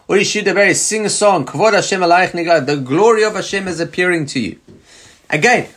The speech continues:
what is he saying? He's saying, visualize it. That the, the, the redemption is coming. Next verse. Lo tevoshi velo tikami. No more will we be shamed. No more shall we be humiliated.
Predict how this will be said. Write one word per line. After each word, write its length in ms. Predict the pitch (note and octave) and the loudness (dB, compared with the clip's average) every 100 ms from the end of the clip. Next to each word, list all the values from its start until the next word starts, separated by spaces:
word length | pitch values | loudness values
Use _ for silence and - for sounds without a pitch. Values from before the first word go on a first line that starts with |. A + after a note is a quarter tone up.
| _ | _
what 640 | - - - D#3 F3+ B3+ C4 | -20 -16 -6 -2 2 2 2
is 180 | A#3+ | 0
he 140 | A3+ A3+ | 0 -2
saying? 560 | - C4 C#4 B2+ - _ _ _ _ _ | 0 0 0 -2 -8 _ _ _ _ _
He's 240 | - A#3 F3 | -6 -4 0
saying, 360 | A#3 A#3+ F#3+ E3 | 2 2 0 -6
visualize 1400 | - D#3+ C3+ C#3 F#3 D4 A3+ B3 C4 A3+ F3+ C#3+ - | -14 -14 -12 -4 0 0 0 0 0 2 2 0 -4
it. 320 | - _ - - _ _ - | -12 _ -20 -20 _ _ -2
That 200 | G#3 D#3 | -2 2
the, 400 | A3 - E3 D3+ | 0 0 -4 -6
the, 40 | |
the 180 | D3+ F3+ | -4 -2
redemption 720 | F3+ E3 A2 D#3+ G#3+ - A3 | -2 -4 0 0 0 -4 -4
is 160 | G3 E3 | -4 -6
coming. 460 | - E3 D3+ - - _ _ - - - | -6 -6 -6 -10 -18 _ _ -20 -20 -4
Next 240 | G3+ B3 | -2 0
verse. 260 | G3+ E3+ - - - | 0 -2 -2 -8 -2
Lo 340 | C3+ F#3 C#4 | 2 4 2
tevoshi 800 | C#4 A3+ A3+ B2 F#3+ C4 - A#3+ | 2 0 0 0 0 0 -4 -6
velo 220 | A#3+ B3 | -2 -2
tikami. 580 | A#3+ B3 - A#3 A3 D3+ | -2 -8 -4 -2 -2 -2
No 360 | D3+ G3 B3 | 0 2 2
more 320 | G#3 A3+ G#3+ E3 | 0 0 0 0
will 160 | F3+ | -2
we 120 | F#3+ | -2
be 160 | E3+ F#3+ | -8 -10
shamed. 600 | - G3 F3+ D3+ F#2 E2 - _ | -8 -4 -4 -4 -6 -12 -20 _
No 280 | B2 F3+ B3 | -2 2 4
more 440 | B3+ A3+ G3+ F3 D3 | 4 4 2 -2 -4
shall 180 | G3 | -4
we 100 | F#3+ | -2
be 140 | E3+ F3 | -4 -6
humiliated. 800 | - F3+ F3+ D#3+ C#3 C#3 G#2 | -6 -2 2 4 4 2 -4